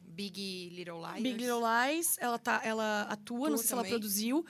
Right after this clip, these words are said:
Speaker 2: Pequenos
Speaker 1: Acho que
Speaker 2: Incêndios por Toda
Speaker 1: Ah, ela
Speaker 2: Parte, ela
Speaker 1: produziu.
Speaker 2: produziu. Saiu no, no, no cinema um filme agora, Um Lugar Bem Longe Daqui. Daisy Jones and the Six, vai sair agora como série. Ela... então, assim, é... ela está hoje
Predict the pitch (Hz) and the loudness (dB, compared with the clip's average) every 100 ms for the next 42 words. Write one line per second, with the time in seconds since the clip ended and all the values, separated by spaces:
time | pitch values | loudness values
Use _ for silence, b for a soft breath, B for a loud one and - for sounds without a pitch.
0 | B B 262 254 269 254 262 - 247 240 | B B -2 0 2 4 4 6 4 0
1 | - 233 233 220 220 220 226 226 214 339 | -4 -2 0 0 4 6 6 6 6 4
2 | 254 240 202 220 196 220 277 330 B B | 2 0 2 -2 0 2 2 0 B B
3 | B - 262 269 - 254 240 226 226 214 | B 0 2 2 -2 -4 -2 -2 -4 -6
4 | 339 226 220 247 233 233 - 240 220 214 | -4 0 2 2 2 0 -2 -2 2 0
5 | 214 220 220 214 220 214 214 202 208 - | 0 -2 -2 0 -2 0 -2 -2 -4 0
6 | 294 320 B B B B 202 202 269 277 | 0 0 B B B B -12 4 4 6
7 | 247 254 254 247 220 - 285 - - - | 2 2 2 0 2 4 4 6 4 4
8 | 240 254 226 226 220 226 208 - 240 262 | 2 2 2 0 -2 0 4 6 4 2
9 | 269 233 233 B B B - 381 349 277 | 0 -4 -6 B B B -4 2 2 2
10 | - _ _ 262 285 - - _ B - | -4 _ _ -2 0 0 -6 _ B -4
11 | 254 285 294 302 330 247 240 247 277 | -2 0 0 2 2 2 0 0 -2